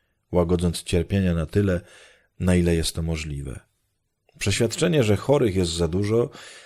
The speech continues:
i że po prostu fizycznie nie damy rady wszystkim pomóc. Były momenty, że brakowało wszystkiego.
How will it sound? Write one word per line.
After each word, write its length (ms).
i 60
że 120
po 120
prostu 300
fizycznie 460
nie 140
damy 240
rady 240
wszystkim 440
pomóc. 680
Były 160
momenty, 580
że 80
brakowało 480
wszystkiego. 760